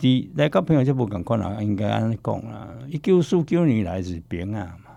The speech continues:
啊平啊当然就是叫共产党拍败啊，啊拍败是落走啊、逃亡啊、逃难啊。那么来到平湖遮的这个兵啊，就足多。诶，有的其实毋是兵啊，是去用掠来做兵的啊。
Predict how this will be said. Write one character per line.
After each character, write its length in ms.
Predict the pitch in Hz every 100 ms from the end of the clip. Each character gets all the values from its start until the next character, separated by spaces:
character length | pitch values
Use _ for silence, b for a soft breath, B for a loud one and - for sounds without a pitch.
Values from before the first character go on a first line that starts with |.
| B B B - b b b b b b b b b
啊 100 | -
平 220 | - 185 196
啊 80 |
当 160 | 180 160
然 160 | 127 131
就 80 |
是 120 | 113 110
叫 200 | 165 139
共 240 | 110 107
产 180 | 123 147
党 200 | 143 131
拍 180 | 127 117
败 300 | 92 92 92
啊， 360 | 92 98 90 B B B
啊 80 | -
拍 180 | 165 170
败 200 | 151 147
是 120 | 120
落 160 | 110 123
走 360 | - 156 127
啊、 260 | 117 113 107 -
逃 200 | 131 131
亡 220 | 101 87 113
啊、 200 | 107 - 123 107 -
逃 240 | - 113 165
难 300 | 175 156 143
啊。 220 | 156 156 - _ _ b b b b b b -
那 80 |
么 80 | 185
来 120 | 170
到 140 | 170 185
平 300 | 156 151 135
湖 240 | 110 120
遮 180 | 123 143
的 100 | 127
这 120 | 135
个 80 | 127
兵 360 | 120 135 131 127
啊， 160 | 95
就 60 | 90
足 140 | - -
多。 140 | -
诶， 220 | 87 - 117
有 280 | 101 85 90
的 60 |
其 140 | - 92
实 200 | - 113
毋 140 | 85
是 160 | 82 - -
兵 240 | 98 101
啊， 40 | 80
是 180 | -
去 80 | 80
用 180 | 107 85
掠 120 | 85
来 180 | 69 80
做 220 | 85 92
兵 320 | 80 82 78 80
的 60 |
啊。 240 | 80 80